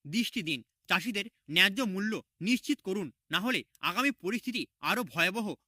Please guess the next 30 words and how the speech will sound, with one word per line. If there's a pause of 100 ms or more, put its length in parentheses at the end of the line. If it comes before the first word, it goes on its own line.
(100)
হতে
পারে। (280)
প্রিয়
দর্শক, (180)
এবার
আসুন (220)
সরাসরি
বাজারে (260)
ঢুকে
পড়ি। (280)
আজ
রাজ্যের (220)
প্রধান
প্রধান
ইউনিটগুলোতে (300)
আলুর
দাম
কোথায়
দাঁড়িয়েছে, (220)
সেটা
এক
নজরে (260)
দেখে
নিই। (340)
প্রথমে
আসি (180)
মেমারি
ইউনিট। (200)
জ্যোতি
আলু